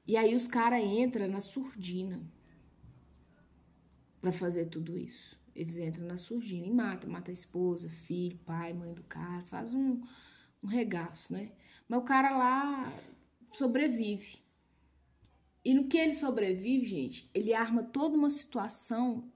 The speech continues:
que ele faz com que o próprio chefão lá do tráfico destrua a casa dele. É, ele arma toda uma situação. E no final ele mata esse chefão do tráfico. Mas primeiro ele arma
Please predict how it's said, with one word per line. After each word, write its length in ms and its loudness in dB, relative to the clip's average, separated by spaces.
que 160 -2
ele 180 6
faz 300 -2
com 120 -2
que 160 -2
o 60 4
próprio 720 4
chefão 540 -2
lá 100 -2
do 140 -8
tráfico 460 -6
destrua 480 -8
a 20 -10
casa 340 -8
dele. 400 -8
É, 80 0
ele 380 6
arma 260 4
toda 320 0
uma 120 6
situação. 920 0
E 80 -4
no 120 6
final 400 4
ele 240 6
mata 340 2
esse 220 -8
chefão 320 -6
do 60 -6
tráfico. 360 -8
Mas 140 -4
primeiro 320 0
ele 160 2
arma 280 2